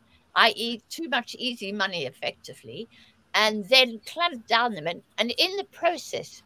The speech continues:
both created the crisis and then destroyed, nearly destroyed the, the American economy. And that is such a reverse of the story that we get told. And what's so awful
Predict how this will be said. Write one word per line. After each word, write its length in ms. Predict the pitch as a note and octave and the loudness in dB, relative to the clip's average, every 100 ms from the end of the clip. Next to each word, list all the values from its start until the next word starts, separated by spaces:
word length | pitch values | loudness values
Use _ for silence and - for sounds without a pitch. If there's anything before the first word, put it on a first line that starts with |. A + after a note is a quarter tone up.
| _ _ _ _ | _ _ _ _
both 300 | B3 A#3+ - A3 | 4 4 -2 -18
created 580 | - B3 C#4+ G4+ - D#3+ | -10 4 6 6 -2 -12
the 100 | - | -14
crisis 500 | - D3+ D#3+ E3+ - | -6 -6 -6 -14 -4
and 160 | G3 G3 | -4 -2
then 180 | G#3 G3+ _ G#3+ | -4 -6 _ -14
destroyed, 500 | G3+ - - A3 F#3+ - _ _ F3+ A3 A3+ G#3+ | -12 -10 -6 -4 -4 -8 _ _ -20 -18 -18 -14
nearly 340 | A3+ C#4 B3 | -2 0 0
destroyed 480 | G#3 F#3+ - G3 E3 D#3 _ - | -4 -12 -4 -4 -4 -14 _ -18
the, 0 | |
the 280 | F#3 F#3+ F3 - | -10 -6 -6 -6
American 460 | F3 E3+ E3 - E3 | -6 -4 -6 -10 -14
economy. 520 | - F3+ F3 - - - - - | -10 -10 -10 -10 -16 -20 -20 -10
And 160 | A#3 B3 | -6 2
that 220 | F4 - | 2 2
is 100 | E4 | -10
such 320 | - F#4+ - | -6 -6 -6
a 40 | D4 | -12
reverse 800 | E4 A#3+ - D#4 D#4+ C#4 - - G#3+ | -12 -14 0 4 4 0 -10 -12 -8
of 160 | G3+ | -8
the 100 | F#3 | -8
story 440 | G3+ - A#3+ A3 F3 | -12 -6 -4 -2 -6
that 160 | G3 | -8
we 120 | F#3+ | -10
get 260 | F3 F3 - | -8 -8 -10
told. 440 | - F#3 - - _ - - _ | -10 -8 -8 -14 _ -20 -20 _
And 200 | B3 A#3+ | -2 2
what's 240 | D4 G#4 | 0 0
so 180 | - E4 A#3+ G#3+ _ _ - | -8 -8 -8 -12 _ _ 4
awful 520 | D4 G#4+ - - | 6 4 -4 -20